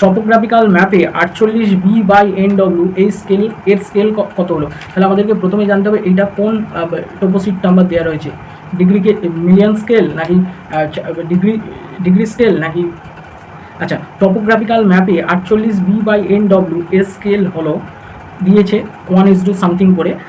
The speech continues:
তাহলে আমাদেরকে প্রথমে জানতে হবে যে এই ম্যাপটা কোন ম্যাপ, topographical ম্যাপটা। এটা কি, আহ, মিলিয়ন সিট নাকি ডিগ্রি সিট নাকি হাফ ডিগ্রি সিট নাকি ইঞ্চি সিট,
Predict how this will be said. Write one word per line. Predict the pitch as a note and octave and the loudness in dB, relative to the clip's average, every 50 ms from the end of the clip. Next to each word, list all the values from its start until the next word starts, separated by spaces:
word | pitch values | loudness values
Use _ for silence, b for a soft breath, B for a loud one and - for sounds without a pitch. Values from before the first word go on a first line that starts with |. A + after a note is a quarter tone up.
| B B | B B
তাহলে | - E3+ F#3 F#3+ | -2 0 2 2
আমাদেরকে | F3 E3 F3 F#3 G3 G3 G#3 G#3 | 2 2 2 2 2 2 2 0
প্রথমে | F3+ F3 E3+ E3+ G3 G3+ G3 | 0 0 -2 0 2 2 2
জানতে | F3+ F3 E3 E3+ F3 F#3+ F#3+ | 2 0 0 -2 -2 -2 -2
হবে | G3 G#3 G#3 | 0 0 0
যে | F#3+ G#3+ | 0 0
এই | F#3+ - - F3+ | -2 0 2 2
ম্যাপটা | F#3 F3 D#3 D#3 - - - G3 A3 A#3 - | 2 4 2 0 -4 -4 -4 -4 -4 -4 0
কোন | G#3+ G3 F#3 | 2 4 4
ম্যাপ, | D#3 C#3+ C#3 - - - - | 4 2 0 -6 -8 -4 -4
topographical | F#3 F#3 F3+ F3+ F3 F3 F3 F3 E3+ | -2 -2 -2 -4 -4 -4 -2 -4 -4
ম্যাপটা। | D#3+ D#3 D3+ D3 - D3+ - B B B B B - | -2 -4 -6 -6 -6 -10 -12 B B B B B -8
এটা | F3 - F3+ | -2 -2 0
কি, | F3+ F#3+ G3 F#3+ F#3 - - - | 2 2 0 0 -2 -10 -10 -6
আহ, | D#3 D#3 D#3 D#3 D#3 D#3 - D3 - F3+ E3+ D3+ - - - | -2 0 0 0 0 -2 -6 -10 -8 -6 -6 -6 -8 -6 -4
মিলিয়ন | F#3 E3+ F3 F3+ G#3 G#3+ G#3 | -4 0 4 4 4 4 2
সিট | G#3+ A3+ G#3+ F3+ - - | 0 -2 -4 -4 -4 -6
নাকি | - D#3 D3+ D#3 | -6 -6 -6 -4
ডিগ্রি | D#3 E3+ F3 F#3+ G#3+ | -4 -2 0 0 0
সিট | - - A3+ F#3+ F3+ - - | 0 0 -4 -4 -6 -8 -10
নাকি | D3+ D3+ D#3 D#3+ | -10 -8 -6 -4
হাফ | D3 D3 - | -4 -4 0
ডিগ্রি | F3+ G3 F#3+ G3+ A3 | 0 0 2 2 0
সিট | G#3 - A#3 G3 - - - - - - - - - - - | 0 0 0 0 0 -4 -10 -16 -18 -20 -20 -20 -18 -8 -6
নাকি | D3 D3+ F3 | -4 0 2
ইঞ্চি | F3 F#3 F#3 F#3 A3+ | 4 6 6 4 4
সিট, | G3+ - A#3+ | 2 0 -2